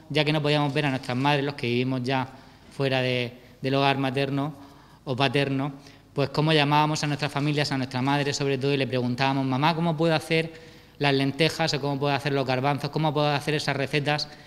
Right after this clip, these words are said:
que no puedo comer contigo en casa, pero que quiero que, que las podamos cocinar?".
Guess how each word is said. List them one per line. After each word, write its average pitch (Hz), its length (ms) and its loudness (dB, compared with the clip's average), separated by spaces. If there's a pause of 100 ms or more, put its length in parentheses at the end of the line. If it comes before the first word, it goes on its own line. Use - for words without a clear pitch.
(220)
que 135 80 -2
no 143 100 4
puedo 147 220 2
comer 143 260 0
contigo 139 320 -2
en 135 120 0
casa, 151 260 0
pero 127 160 -2
que 117 140 -4
quiero 135 280 0 (760)
que, 135 360 2
que 139 80 -2
las 127 120 2
podamos 139 340 0
cocinar?". 156 640 0